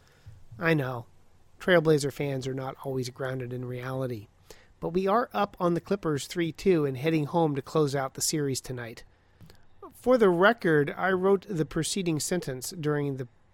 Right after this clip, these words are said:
Game five tip-off. I really should not have to do any work this week.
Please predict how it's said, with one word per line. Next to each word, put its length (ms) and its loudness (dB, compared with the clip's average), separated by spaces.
Game 340 0
five 500 -10
tip-off. 560 -8
I 80 -4
really 440 2
should 200 -8
not 220 -6
have 220 -8
to 80 -6
do 200 -6
any 240 -4
work 320 -8
this 320 -10
week. 320 -14